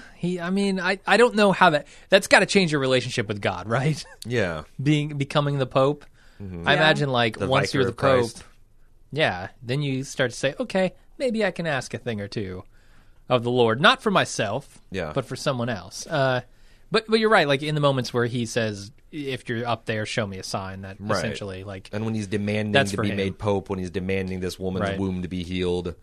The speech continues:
Speaker 2: That's not for him, but,
Speaker 3: Right.
Speaker 2: but there are moments where he prays
Speaker 3: But
Speaker 2: purely
Speaker 3: I,
Speaker 2: for self,
Speaker 3: you say it's
Speaker 2: selfish
Speaker 3: not for
Speaker 2: reasons.
Speaker 3: him, but I kinda think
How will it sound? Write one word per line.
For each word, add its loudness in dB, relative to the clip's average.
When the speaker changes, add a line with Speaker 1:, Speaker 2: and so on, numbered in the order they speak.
Speaker 2:
That's 2
not 0
for -2
him, -4
but, 0
Speaker 3:
Right. -2
Speaker 2:
but 0
there 6
are 8
moments 0
where 0
he -2
prays -2
Speaker 3:
But -20
Speaker 2:
purely 4
Speaker 3:
I, 6
Speaker 2:
for -4
self, -6
Speaker 3:
you -4
say 4
it's 2
Speaker 2:
selfish -4
Speaker 3:
not 6
for -2
Speaker 2:
reasons. 0
Speaker 3:
him, -8
but 0
I -2
kinda -2
think -4